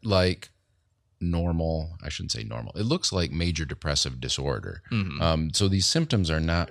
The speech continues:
Speaker 1: very, um, easy to differentiate between seasonal affective versus major depressive disorder. And we'll talk a little bit more about that. Now,
Speaker 2: Mm-hmm.
Speaker 1: the difference in the, the spring and summer version of seasonal affective disorder, or s-,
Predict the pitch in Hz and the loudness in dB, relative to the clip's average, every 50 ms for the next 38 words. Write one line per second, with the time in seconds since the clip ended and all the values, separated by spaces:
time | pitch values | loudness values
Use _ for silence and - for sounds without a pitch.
0 | - - 85 78 78 78 80 90 90 87 87 85 85 80 80 76 - - - - | -6 -10 -10 -8 -6 -2 2 2 4 4 4 2 2 0 0 -4 -6 -10 -10 -8
1 | 80 76 73 71 69 67 64 64 64 60 - _ - - 127 123 107 98 98 - | -6 -4 -2 -2 -2 -4 -4 -4 -6 -8 -10 _ -2 0 2 2 2 2 0 0
2 | 80 76 87 80 - - 78 73 76 76 - 78 73 71 - - - - - 73 | 0 0 -2 -2 -2 -2 -2 -2 0 -2 -2 -2 -2 -4 -4 -6 -8 -6 -6 -4
3 | 71 71 67 - - 101 104 101 95 92 87 85 - 82 82 80 - 76 78 78 | -4 -4 -4 -4 -2 0 0 2 2 2 0 0 0 -2 -2 -2 -2 -4 -6 -6
4 | - _ - - - - - _ _ - 82 82 78 - - 73 71 67 - 78 | -8 _ -20 -20 -20 -20 -20 _ _ -2 0 0 2 2 0 0 -2 -2 -2 -2
5 | 78 73 69 64 - - - 67 62 60 - 65 62 60 - - - - 69 - | -2 -2 -4 -6 -8 -6 -4 -4 -2 -2 -2 -2 -4 -10 -10 -14 -10 -6 -4 -4
6 | - 67 65 65 64 60 73 82 - - 104 98 - - - - 80 80 76 71 | -2 -2 -2 -2 -2 -4 -6 -8 -8 -6 -8 -8 -8 -10 -10 -4 -2 -2 0 -2
7 | 69 - - 69 69 65 64 64 69 71 71 - - - - 92 117 107 82 - | -2 -4 -4 -4 -4 -4 -2 -2 -2 -2 -4 -6 -8 -4 0 2 2 2 2 0
8 | - - - 139 123 120 123 - - - 104 107 104 110 160 196 - - 170 131 | -6 -10 -6 -4 -2 -2 -2 -6 -6 2 2 2 4 4 4 2 4 2 2 2
9 | 98 - - - - 113 104 101 95 92 85 64 65 85 85 78 78 76 65 - | 4 2 0 0 2 2 4 4 4 4 2 0 0 0 0 2 2 0 -2 -4
10 | 65 76 76 82 76 73 73 71 67 - - - - 113 113 117 107 87 73 - | -8 -6 -4 -2 0 0 0 0 0 0 0 0 2 2 2 4 2 2 2 2
11 | - - 95 104 101 90 78 69 64 69 67 69 65 65 69 62 65 65 62 - | 2 2 4 4 4 4 2 0 0 -2 -4 -4 -4 -4 -4 -4 -6 -6 -8 -6
12 | 71 73 69 65 64 62 - - 76 69 69 64 60 55 - 60 57 - 60 53 | -4 -2 -2 -2 -2 -2 -2 -2 -2 -2 -2 -4 -6 -6 -8 -10 -10 -10 -12 -10
13 | 50 57 - - 53 50 52 57 67 85 92 - - 71 - - - | -6 -4 -4 -4 -4 -4 -6 -8 -8 -8 -10 -8 -4 -2 0 0 0